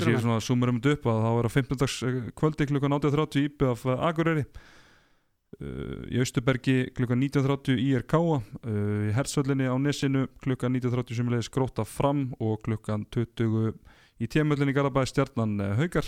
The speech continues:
Speaker 1: og svo föstudagskvöldur tveir flotti leikir klukkan átta, eh, Afturelding Valur í Mosfellsbæ og Selfoss F H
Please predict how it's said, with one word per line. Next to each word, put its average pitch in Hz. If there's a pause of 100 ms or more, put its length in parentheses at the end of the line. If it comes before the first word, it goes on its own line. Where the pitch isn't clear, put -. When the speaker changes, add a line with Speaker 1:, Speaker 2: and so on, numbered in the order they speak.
Speaker 1:
og 110
svo 120
föstudagskvöldur 113
tveir 120 (1120)
flotti 143
leikir 139 (320)
klukkan 123
átta, 143 (160)
eh, 71
Afturelding 120
Valur 131
í 127
Mosfellsbæ 120
og 110
Selfoss 104
F -
H 101